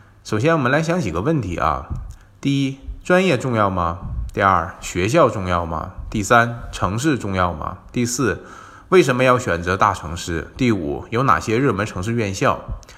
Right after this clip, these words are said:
每年高考结束的时候呢，最让人纠结的就是志愿填报过程当中，不知道考生填志愿时是优先考虑专业，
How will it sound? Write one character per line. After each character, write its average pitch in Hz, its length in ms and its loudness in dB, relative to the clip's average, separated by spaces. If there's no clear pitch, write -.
每 117 160 2
年 160 320 4
高 185 160 6
考 143 140 4
结 107 180 0
束 151 160 -2
的 123 100 4
时 90 180 -2
候 101 160 2
呢， 90 360 0
最 175 140 6
让 160 140 8
人 113 140 0
纠 131 220 2
结 82 220 -2
的 90 180 2
就 110 180 -2
是 98 140 -4
志 131 140 -2
愿 107 160 2
填 98 200 -4
报 117 140 4
过 117 180 0
程 98 140 -6
当 104 200 0
中， 113 380 -2
不 165 120 2
知 151 100 0
道 160 240 6
考 87 320 -2
生 135 320 0
填 151 240 0
志 156 120 0
愿 131 200 2
时 85 320 -4
是 - 160 -6
优 170 180 2
先 170 200 0
考 104 160 0
虑 92 120 0
专 135 240 2
业， 170 320 -2